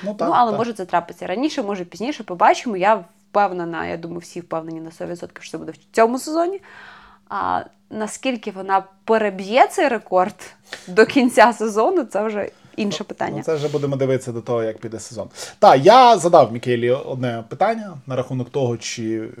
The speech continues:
Speaker 1: відчуває вона себе уже, е,
Speaker 2: All time greatest?
Speaker 1: е, тим самим "goat", на що вона там, я не знаю, чи це буде в запису чутно, бо я ще не слухав, трохи, трохи помекала мені в мікрофон, коли я сказав, що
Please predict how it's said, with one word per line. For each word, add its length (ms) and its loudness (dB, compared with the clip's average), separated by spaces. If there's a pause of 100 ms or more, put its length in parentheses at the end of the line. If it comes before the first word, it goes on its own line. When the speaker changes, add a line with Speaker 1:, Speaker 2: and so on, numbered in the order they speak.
(120)
Speaker 1:
відчуває 920 2
вона 280 -8
себе 500 0
уже, 720 -4
е, 40 -12 (260)
Speaker 2:
All 380 0
time 220 -6
greatest? 680 -8
Speaker 1:
е, 100 -6 (920)
тим 140 0
самим 300 4
"goat", 400 8 (140)
на 120 -14
що 140 -8
вона 180 -6
там, 200 -6
я 80 -2
не 80 -4
знаю, 240 0
чи 100 -12
це 100 -10
буде 220 -4
в 100 -12
запису 540 -10
чутно, 260 -14
бо 80 -6
я 60 -4
ще 120 -14
не 60 -12
слухав, 300 -10 (180)
трохи, 200 -6
трохи 240 -6
помекала 560 0
мені 200 -4
в 60 -8
мікрофон, 480 -6
коли 140 2
я 100 4
сказав, 340 0
що 240 -4